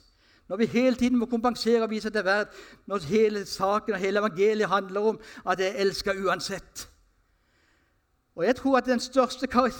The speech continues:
nå snakker jeg som gammel oaseleder som skal tale på oase igjen. Jeg tror det største, det er flott når Gud helbreder. Det er flott når Gud setter fri.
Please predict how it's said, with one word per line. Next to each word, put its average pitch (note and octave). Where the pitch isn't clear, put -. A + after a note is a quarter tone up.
nå A3
snakker A3
jeg G#3+
som A3
gammel G3+
oaseleder F#3
som F3
skal F#3
tale F3+
på G3
oase G3
igjen. F#3
Jeg B3
tror C4+
det B3+
største, -
det A#3+
er B3
flott B3+
når B3+
Gud B3
helbreder. G#3+
Det A#3
er A#3
flott C4+
når C#4+
Gud C#4
setter A#3+
fri. A3+